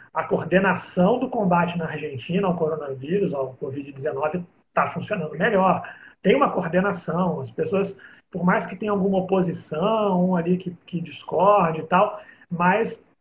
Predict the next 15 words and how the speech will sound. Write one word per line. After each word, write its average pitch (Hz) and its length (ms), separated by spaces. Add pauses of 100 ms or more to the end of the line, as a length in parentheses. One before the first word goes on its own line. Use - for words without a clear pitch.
(100)
a 180 120
coisa 208 360
de, 185 460
flui 240 480
de 170 100
cima 208 320
pra 196 160
baixo, 170 440
do 156 100
governo 175 380
federal, 180 680
pras 170 160
províncias, 160 680
pros 175 200
municípios. 165 880